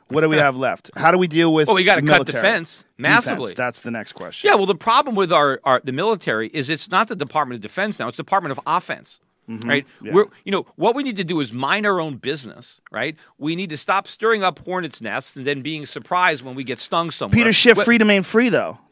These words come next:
Speaker 1: Don't you know? Do you, uh,
Speaker 2: Yeah, no, I'm not saying that we're not vigilant.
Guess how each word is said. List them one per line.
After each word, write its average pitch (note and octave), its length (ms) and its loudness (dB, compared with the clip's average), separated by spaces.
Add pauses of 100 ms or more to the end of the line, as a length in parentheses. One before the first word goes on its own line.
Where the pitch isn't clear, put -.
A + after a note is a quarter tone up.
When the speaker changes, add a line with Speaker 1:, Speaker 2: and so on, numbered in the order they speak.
Speaker 1:
Don't D#3 280 -2
you E3+ 60 2
know? G3 380 4 (100)
Do D3 120 -6
you, E3+ 160 0
uh, D#3+ 60 2
Speaker 2:
Yeah, B3 140 4
no, A3 240 2 (160)
I'm A3+ 160 6
not D4 180 4
saying G#3 260 0
that E3+ 100 0
we're D#3 100 -4
not D3 200 2
vigilant. D#3+ 560 -8